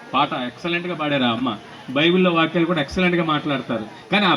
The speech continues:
బైబిల్లో వాక్యాన్ని మాట్లాడే అర్హత కానీ, ఎక్సలెంట్గా పాడే అర్హత కానీ, అది అంబేద్కర్ భిక్ష వల్ల ఈ దే-, ఈ లోకంలో వచ్చింది.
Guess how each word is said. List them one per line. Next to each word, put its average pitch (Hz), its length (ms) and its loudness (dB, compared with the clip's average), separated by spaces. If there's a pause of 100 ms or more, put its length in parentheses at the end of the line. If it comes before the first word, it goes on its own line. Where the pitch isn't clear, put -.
బైబిల్లో 190 420 4
వాక్యాన్ని 185 420 2
మాట్లాడే 185 360 2 (160)
అర్హత 175 200 -2 (100)
కానీ, 220 180 0 (400)
ఎక్సలెంట్గా 208 580 2 (320)
పాడే 202 260 6 (100)
అర్హత 185 240 4 (120)
కానీ, 190 200 4 (280)
అది 127 160 4
అంబేద్కర్ 185 520 4
భిక్ష 165 240 -4
వల్ల 165 120 2 (180)
ఈ - 20 6 (100)
దే-, 175 160 6 (140)
ఈ - 20 6 (200)
లోకంలో 196 400 4
వచ్చింది. 165 380 2